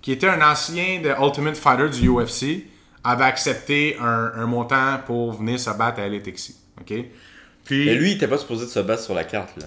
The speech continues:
Speaker 1: Non, il était pas là. Ils l'ont appelé last minute, Seth Petrozelli, puis je pense qu'il avait donné, euh, c'est ça, c'était cinquante mille flat, OK ?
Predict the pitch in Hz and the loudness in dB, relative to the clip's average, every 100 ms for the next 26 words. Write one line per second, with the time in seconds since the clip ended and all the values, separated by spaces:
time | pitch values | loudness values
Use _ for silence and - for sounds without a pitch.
0 | 120 165 156 117 143 143 127 135 135 - | 2 4 4 2 2 2 2 4 4 4
1 | 160 170 143 123 147 175 - 135 151 156 | 2 4 2 4 6 6 2 -2 -2 -2
2 | 131 127 123 123 156 165 - 196 254 151 | -2 -2 -2 0 -2 -4 -2 -2 0 -2
3 | 123 127 123 135 160 143 123 113 110 104 | -2 -2 -2 -2 -2 0 0 0 -2 -6
4 | - - - _ 127 143 147 139 - 185 | -12 -20 -20 _ -4 2 2 2 0 0
5 | 175 147 139 143 135 - - 120 - - | 2 2 2 0 -2 -4 0 0 -2 -12
6 | - - - - 95 | -14 -18 -20 -18 -6